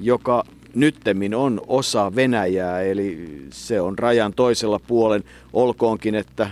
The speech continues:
Veli Saarisen, Martin saaren ympäri hiihtoa on joskus päästy hiihtämään, sinne on saatu lupia, mutta, mutta noin vain sinne kotipaikalle ei enää kävellä.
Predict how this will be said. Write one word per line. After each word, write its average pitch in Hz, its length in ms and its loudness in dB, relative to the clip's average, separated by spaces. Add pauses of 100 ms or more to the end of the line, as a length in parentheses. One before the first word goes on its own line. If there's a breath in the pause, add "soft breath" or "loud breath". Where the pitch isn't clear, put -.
Veli 107 220 0
Saarisen, 104 760 0
Martin 107 300 -4
saaren 110 340 0
ympäri 101 400 -2
hiihtoa 101 520 0
on 113 180 0
joskus 101 400 -4
päästy 113 340 -2
hiihtämään, 92 560 0
sinne 95 280 -4
on 98 120 -4
saatu 107 360 -4
lupia, 104 420 -2
mutta, 90 380 -6 (500 loud breath)
mutta 107 300 -4
noin 135 280 2
vain 87 180 0
sinne 98 280 -4 (240)
kotipaikalle 113 720 0
ei 117 120 4
enää 120 260 0
kävellä. 85 500 -4